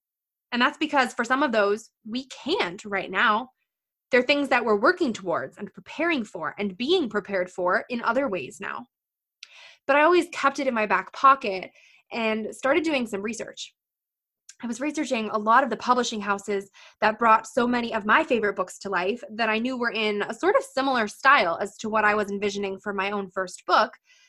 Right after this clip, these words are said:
since the style and genre is important, and that's a big part of how publishing houses choose what to publish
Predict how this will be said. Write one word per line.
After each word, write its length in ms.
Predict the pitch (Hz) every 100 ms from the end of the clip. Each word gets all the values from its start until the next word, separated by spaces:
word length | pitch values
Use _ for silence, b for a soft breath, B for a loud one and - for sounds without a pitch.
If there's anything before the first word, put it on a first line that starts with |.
| _
since 560 | _ - 233 214 208 214 214
the 100 | 220
style 480 | - 254 254 247
and 180 | 226 202
genre 480 | 196 254 285 247 185
is 140 | 160 202
important, 540 | 190 - 349 196 170
and 100 | 214
that's 140 | 240
a 100 | 254 -
big 180 | 269 -
part 240 | 254 233
of 80 | 214
how 160 | 208
publishing 460 | 214 233 220 214 208
houses 420 | 202 196 190 190
choose 480 | - - 233 202 196
what 220 | 214 214
to 80 | 214
publish 420 | 208 208 202 190